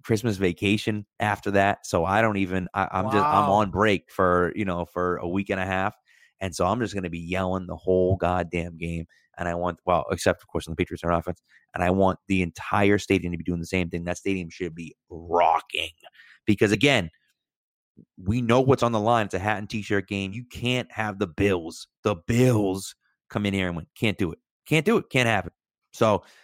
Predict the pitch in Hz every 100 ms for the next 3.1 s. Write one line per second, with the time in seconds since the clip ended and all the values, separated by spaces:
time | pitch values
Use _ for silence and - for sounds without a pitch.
0 | _ _ 113 110 127 107 104 110 107 98
1 | 113 113 110 98 104 110 104 104 107 101
2 | 92 85 - 95 82 - 82 107 104 104